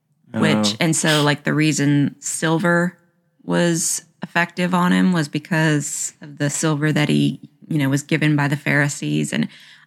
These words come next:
Speaker 1: I don't know, it was a unique look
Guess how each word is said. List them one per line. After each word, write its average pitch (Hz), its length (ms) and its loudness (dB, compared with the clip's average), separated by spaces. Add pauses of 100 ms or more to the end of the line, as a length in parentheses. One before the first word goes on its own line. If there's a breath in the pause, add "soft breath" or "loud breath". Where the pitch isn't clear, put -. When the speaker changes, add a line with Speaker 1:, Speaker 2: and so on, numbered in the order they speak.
(100)
Speaker 1:
I 233 80 2
don't 262 120 2
know, 240 120 4
it - 160 0
was 185 180 2 (140)
a 165 160 0
unique 165 640 0 (480)
look 165 480 -2